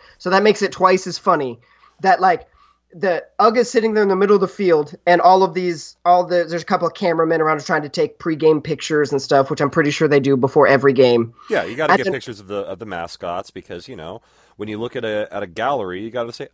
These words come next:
Speaker 2: "Oh, the mascot was there."
Speaker 1: Right. And then all of a sudden, the crowd just parts, and here comes, uh, Bevo, just like, "Huh." And I, you, I don't know if I've ever seen a bulldog clear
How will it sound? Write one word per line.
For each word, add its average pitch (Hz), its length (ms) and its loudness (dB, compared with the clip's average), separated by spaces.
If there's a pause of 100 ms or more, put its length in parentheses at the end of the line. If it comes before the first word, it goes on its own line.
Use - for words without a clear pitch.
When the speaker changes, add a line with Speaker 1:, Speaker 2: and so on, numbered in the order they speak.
Speaker 2:
"Oh, 214 120 -12
the 143 80 -20
mascot 151 400 -18
was 69 100 -20
there." 62 160 -20 (560)
Speaker 1:
Right. 226 320 2 (560)
And 214 160 4
then 220 120 4
all 226 200 4
of 302 80 -6
a 254 60 -8
sudden, 185 480 -6 (500)
the 214 100 0
crowd 240 460 0
just 208 280 -8 (100)
parts, - 500 2 (200)
and 190 120 -8
here 220 160 -2
comes, 220 320 -4 (440)
uh, 190 160 2
Bevo, 170 640 0 (120)
just 214 220 2
like, 196 280 4 (360)
"Huh." 285 320 6 (260)
And 190 360 0
I, 214 300 4 (140)
you, 185 320 -12
I 196 140 2
don't 208 220 0
know 190 220 2
if 180 200 -4
I've 170 180 0
ever 175 280 -2
seen 180 340 -2
a 160 100 2
bulldog 147 920 2 (280)
clear 180 600 4